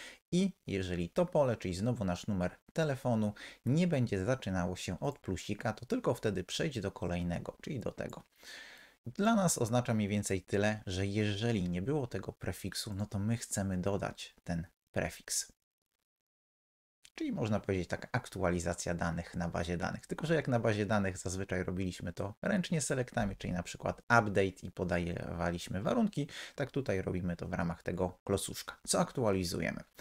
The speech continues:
Dodajemy prefiks plus czterdzieści osiem do naszego numeru telefonu. No i jeszcze musimy powiedzieć, który rekord chcemy zaktualizować, czyli właśnie ten. Więc tutaj dodaliśmy,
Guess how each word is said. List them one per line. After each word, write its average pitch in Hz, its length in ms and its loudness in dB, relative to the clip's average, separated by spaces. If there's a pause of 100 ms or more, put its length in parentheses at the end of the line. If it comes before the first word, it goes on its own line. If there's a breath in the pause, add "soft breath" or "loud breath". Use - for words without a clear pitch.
(320 loud breath)
Dodajemy 127 500 4
prefiks - 480 0
plus - 260 -2
czterdzieści 87 540 -2
osiem 165 300 0
do 101 100 0
naszego 92 380 -2
numeru 85 640 0
telefonu. - 480 0
No 269 100 -4
i - 40 -4
jeszcze 160 220 0
musimy 110 320 2
powiedzieć, 92 420 2
który - 340 2
rekord 92 380 0
chcemy 82 360 0
zaktualizować, 87 800 0
czyli 214 180 -4
właśnie 104 400 0
ten. - 240 -4
Więc - 220 -10
tutaj 101 240 0
dodaliśmy, 87 540 2